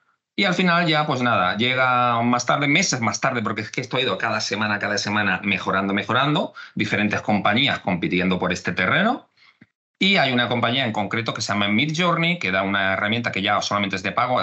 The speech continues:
Antes te dejaban utilizarla gratis, eh, pero ahora ya no, ya es de pago porque tiene mucho éxito.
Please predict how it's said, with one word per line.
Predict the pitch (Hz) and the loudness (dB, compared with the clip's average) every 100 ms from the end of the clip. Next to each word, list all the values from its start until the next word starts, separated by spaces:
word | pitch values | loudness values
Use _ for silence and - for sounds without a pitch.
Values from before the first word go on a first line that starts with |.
| - | -2
Antes | 104 113 117 | -2 -2 -2
te | |
dejaban | 107 104 98 95 | -2 0 0 0
utilizarla | 85 82 - 95 87 78 - | -2 -4 -2 0 0 -2 -4
gratis, | 95 95 95 85 - - 87 | -2 -2 0 -2 -4 -8 -4
eh, | 87 80 78 78 80 80 78 82 | -2 -2 -2 -2 -2 -4 -6 -2
pero | 90 | 0
ahora | 95 | 2
ya | 92 85 | 2 0
no, | 92 | 0
ya | 85 87 90 | 0 0 0
es | |
de | 87 | 0
pago | 87 90 | 0 0
porque | 82 85 | 0 -2
tiene | 87 87 | 0 -2
mucho | 87 123 | 0 -2
éxito. | - 151 151 | -2 -2 -2